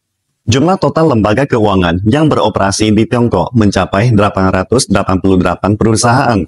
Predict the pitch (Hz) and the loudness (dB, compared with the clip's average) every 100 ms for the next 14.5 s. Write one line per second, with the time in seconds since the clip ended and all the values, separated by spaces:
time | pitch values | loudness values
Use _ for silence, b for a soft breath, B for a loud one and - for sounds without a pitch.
0 | - _ _ _ _ _ _ _ - 120 | -10 _ _ _ _ _ _ _ -2 0
1 | 147 190 139 135 123 113 123 139 107 98 | 2 0 0 0 -2 -2 -2 0 0 0
2 | 90 104 110 110 127 147 110 107 98 95 | 0 -2 0 0 0 0 0 2 0 0
3 | 101 104 101 107 104 104 104 90 76 _ | -2 0 0 0 2 2 2 0 -6 _
4 | _ _ _ _ _ _ - 123 165 190 | _ _ _ _ _ _ -2 0 0 0
5 | 127 117 92 110 143 113 92 90 90 - | 0 0 2 2 2 2 2 0 -2 -2
6 | 92 110 143 - 107 - 95 104 104 - | -2 -2 -2 0 -2 0 0 0 0 0
7 | 92 92 101 104 107 92 95 95 90 85 | 0 0 0 0 0 0 0 0 0 -2
8 | 87 - _ 107 139 160 120 110 104 101 | -4 -8 _ -2 2 2 2 0 -2 -2
9 | 101 113 110 101 120 117 95 78 _ _ | 0 0 0 0 0 0 0 -4 _ _
10 | _ _ _ - 123 170 190 139 127 156 | _ _ _ -4 -2 0 0 0 0 -2
11 | - 117 110 107 120 110 - 107 104 107 | 0 0 0 0 0 0 0 0 0 -2
12 | - 110 - 104 117 - _ 107 107 104 | -2 -2 0 0 0 -2 _ -2 0 0
13 | 95 131 135 117 151 120 117 110 101 101 | -2 0 2 2 0 0 0 2 0 -2
14 | 104 104 107 101 104 | -2 0 0 2 4